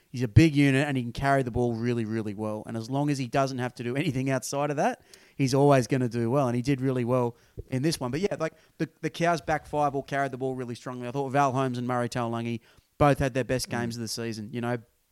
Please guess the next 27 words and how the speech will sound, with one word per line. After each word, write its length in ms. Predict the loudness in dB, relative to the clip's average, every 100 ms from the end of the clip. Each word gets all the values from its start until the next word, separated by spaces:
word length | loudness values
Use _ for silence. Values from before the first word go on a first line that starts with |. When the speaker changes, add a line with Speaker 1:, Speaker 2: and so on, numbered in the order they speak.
| -20 -20 _
Speaker 1:
Scott 320 | -4 0 0
Drinkwater 560 | 0 -4 -2 -2 -2 -6 -12 -6
is 120 | -6
wheeling 440 | 0 4 4 4 0
and 80 | 0
dealing 280 | -2 -2
from 200 | -6 -6
the 60 | -4
back 240 | -2 -2
Speaker 2:
God, 200 | 2 2
Speaker 1:
as, 60 | 0
Speaker 2:
he's 0 |
Speaker 1:
as 100 | 0
only 140 | 0 0
Speaker 2:
great. 80 |
Speaker 1:
Scott 220 | 0 -2 -2
Drinkwater 340 | -6 -4 -4
does. 220 | -4 -4 2
I 280 | 2 2
fucking 380 | 0 -4 -4 -4
love 60 | 2
Speaker 2:
I 140 | 4 4
am 40 |
Speaker 1:
Scott 200 | 2 -4
Drinkwater. 380 | -4 -6 -4 -4
Speaker 2:
officially 220 | -4 -6 -10 _ _ _ _ _ -20 _ _ _ _ _ _ _
dis-, 240 | -10 -8